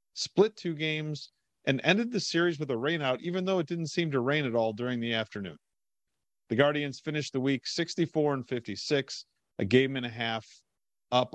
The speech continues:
on the Twins and two and a half up on the White Sox in the Central.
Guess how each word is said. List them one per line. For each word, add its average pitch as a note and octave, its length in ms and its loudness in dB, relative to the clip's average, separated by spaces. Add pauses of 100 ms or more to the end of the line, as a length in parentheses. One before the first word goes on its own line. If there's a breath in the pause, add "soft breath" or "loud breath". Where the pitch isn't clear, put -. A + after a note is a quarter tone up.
on A2 180 0
the F#2+ 100 -6
Twins D3+ 680 0
and G#2+ 240 -4
two G3 220 2
and D#3 100 2
a A2+ 40 0
half A2+ 260 0
up G#2+ 200 0 (100)
on G#2+ 140 -2
the G2 80 0
White G#2+ 280 2
Sox G#2 420 -2
in G2 220 -6
the E2+ 100 -6
Central. A2 640 0